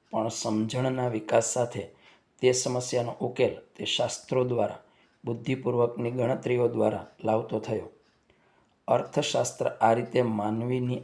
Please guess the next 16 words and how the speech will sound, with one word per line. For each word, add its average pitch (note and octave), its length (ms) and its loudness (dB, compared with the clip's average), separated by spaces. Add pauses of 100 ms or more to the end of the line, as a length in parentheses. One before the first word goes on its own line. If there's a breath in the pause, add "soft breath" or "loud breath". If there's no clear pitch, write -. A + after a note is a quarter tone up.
આર્થિક A2 440 -6
સમસ્યાઓનો A#2 680 -4 (100)
ઉકેલ B2 340 -4
માટે G#2 340 -8 (400 soft breath)
તથા - 200 -6
માનવીના A#2+ 640 0
આર્થિક - 420 -4
વર્તનનો A#2+ 480 -2
અભ્યાસ A2 420 -2
કરતું - 360 -8
શાસ્ત્ર G#2+ 500 -4
છે. - 200 -8 (1200 soft breath)
હવે B2+ 180 4
વાત B2+ 280 8
કરશું - 420 0
અર્થશાસ્ત્રનો A#2 880 2